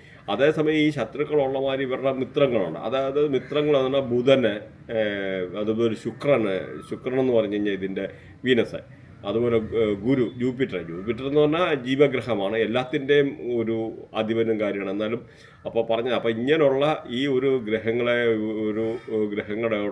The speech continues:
ഉള്ള ഒരു കോമ്പിനേഷനോട് നിങ്ങൾ മനസ്സിലാക്കും. അപ്പോൾ ഇങ്ങനെയുള്ള ഗ്രഹങ്ങൾ ഏതെങ്കിലും ശനിയുടെ കൂടെ നിന്ന് കഴിഞ്ഞാൽ നല്ലതാണ്.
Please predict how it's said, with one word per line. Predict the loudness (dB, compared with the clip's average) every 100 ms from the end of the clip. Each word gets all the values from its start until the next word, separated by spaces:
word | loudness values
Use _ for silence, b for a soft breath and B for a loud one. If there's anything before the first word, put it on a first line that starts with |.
| -4
ഉള്ള | -4 -4
ഒരു | -4
കോമ്പിനേഷനോട് | -4 -4 -2 -2 -4 -6 -6 B B B -6
നിങ്ങൾ | -2 0 2
മനസ്സിലാക്കും. | 2 0 0
അപ്പോൾ | 0 -2
ഇങ്ങനെയുള്ള | 2 4 6 4 2
ഗ്രഹങ്ങൾ | 0 -2 -2 2
ഏതെങ്കിലും | 2 2 0 -2
ശനിയുടെ | -2 -2 0
കൂടെ | 0 0 0
നിന്ന് | -2 -2
കഴിഞ്ഞാൽ | -4 -4
നല്ലതാണ്. | -2 0 2 2 0 -2